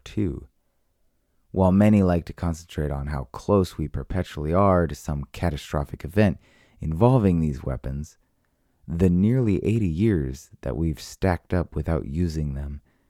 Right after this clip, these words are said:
is possibly a tribute to a rarely witnessed aspect of human nature. Simply put, when the cost is high enough, we behave. To invoke the example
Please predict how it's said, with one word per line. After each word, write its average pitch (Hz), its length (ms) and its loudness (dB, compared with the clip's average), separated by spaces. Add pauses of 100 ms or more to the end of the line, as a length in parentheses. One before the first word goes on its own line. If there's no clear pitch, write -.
(380)
is 82 140 -8
possibly 120 600 -2
a 80 60 0
tribute 80 600 -4 (600)
to 90 140 -2
a 78 40 0
rarely 113 460 2
witnessed 87 480 0
aspect 78 560 -6
of 69 120 -12
human 78 300 -4
nature. 98 480 -2 (760)
Simply - 340 -10
put, - 340 -2 (760)
when 87 220 2
the 80 60 0
cost - 540 -4
is 69 100 -10
high 110 260 0
enough, - 500 -4 (640)
we 95 160 2
behave. 101 800 -2 (1600)
To - 120 2
invoke 113 380 6
the 98 200 4
example 78 1000 -2